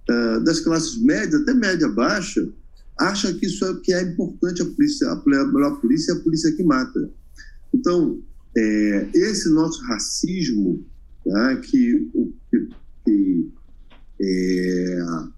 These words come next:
levava milha-, centenas de marinheiros a apanharem de chibata ao longo do século dezenove e vinte, né, essa chibata, ela não acabou, ela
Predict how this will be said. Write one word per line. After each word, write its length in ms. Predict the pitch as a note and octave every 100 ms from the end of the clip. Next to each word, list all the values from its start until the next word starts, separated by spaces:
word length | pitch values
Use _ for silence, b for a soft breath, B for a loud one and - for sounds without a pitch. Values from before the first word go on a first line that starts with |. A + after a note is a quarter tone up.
| - - - - - - - - -
levava 720 | - C3 C3 - C#3+ D3+ A#2+
milha-, 320 | B2 B2+ A#2 G#2+
centenas 480 | C#3+ A#2+ E3 F3 D3
de 60 |
marinheiros 800 | C#3 C#3+ C3+ A#2 C3+ D3+ A#2 G2
a 80 | A#2+
apanharem 840 | A#2 C#3+ A#2+ A#2+ D3+ E3+ C3+ G2+
de 140 | F#2+ G2+
chibata 680 | - B2+ - B2+ D#3 D#3
ao 80 | A#2+
longo 220 | A2+ B2+
do 60 | A#2
século 320 | G#2 B2+ -
dezenove 1000 | G#2 A#2 G#2+ G#2+ A#2 C#3 B2+ F2+ G2 F#2+ -
e 120 | B2+
vinte, 760 | E2+ - D3+ G3 - - - - - - -
né, 400 | - G2 D4 D#4 - - - B B B B -
essa 220 | F3+ F3+
chibata, 500 | - D#3+ D#3 G3 -
ela 100 | F#3
não 100 | F#3+
acabou, 800 | F3+ G#3 F3 B2+ D3 F3+ - - - - - - - - -
ela 160 | C#3